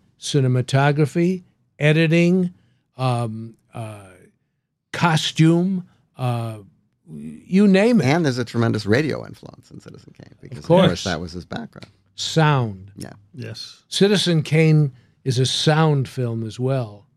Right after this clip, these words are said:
Speaker 1: Uh, the, the soundtrack is as interesting as what you're seeing on
Speaker 2: Mm-hmm.
Speaker 1: the screen.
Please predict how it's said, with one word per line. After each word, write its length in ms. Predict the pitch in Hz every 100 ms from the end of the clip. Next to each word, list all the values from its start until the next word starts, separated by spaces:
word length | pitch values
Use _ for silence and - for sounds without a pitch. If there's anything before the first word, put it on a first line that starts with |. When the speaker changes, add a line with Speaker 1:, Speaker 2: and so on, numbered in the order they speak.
| _ _ _ _ 123
Speaker 1:
Uh, 360 | 127 120 120 117 _ _ _ - - _
the, 440 | 131 147 143 143 -
the 80 | -
soundtrack 720 | 135 180 185 175 - 131 113 98
is 180 | 127 117
as 160 | 127 127
interesting 760 | 143 - 131 - 139 131 127 - _ _
as 180 | 127 117
what 220 | 139 135
you're 180 | 139 127
seeing 600 | - - 175 160 135 113
on 140 | 110 117
Speaker 2:
Mm-hmm. 60 | 120
Speaker 1:
the 60 |
screen. 600 | - - 143 135 98 82